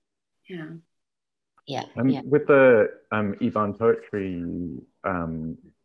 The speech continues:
Speaker 3: you looked at, was that contemporary or was that, uh, a tradition?
Speaker 2: Um, it, I mean, it's a tradition for sure,
Speaker 3: Mm-hmm.
Speaker 2: um, but it is contemporary 'cause it gets made up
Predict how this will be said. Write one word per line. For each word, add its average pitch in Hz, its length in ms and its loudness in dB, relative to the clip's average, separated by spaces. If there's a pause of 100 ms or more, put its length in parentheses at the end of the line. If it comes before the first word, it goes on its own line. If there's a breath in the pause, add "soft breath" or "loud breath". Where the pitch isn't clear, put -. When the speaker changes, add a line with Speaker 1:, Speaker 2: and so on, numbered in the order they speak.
(500)
Speaker 3:
you 90 120 -12
looked - 320 -6
at, - 280 -4
was 107 180 -8
that - 280 0
contemporary 113 640 -4
or 110 80 0
was 92 160 -2
that, 87 180 0 (180)
uh, 90 360 -2
a 98 100 -6
tradition? 92 640 -6 (1400 loud breath)
Speaker 2:
Um, 262 240 6
it, 269 180 4
I 269 80 6
mean, 269 120 0
it's 240 120 0
a 233 60 -6
tradition 214 680 2
for 285 120 -6
sure, 160 320 0
Speaker 3:
Mm-hmm. 143 340 2
Speaker 2:
um, 175 340 2
but 180 120 4
it 190 120 2
is 196 160 4
contemporary 175 480 -2
'cause 160 180 -10
it 139 100 -6
gets - 180 -8
made 147 200 0
up 139 200 0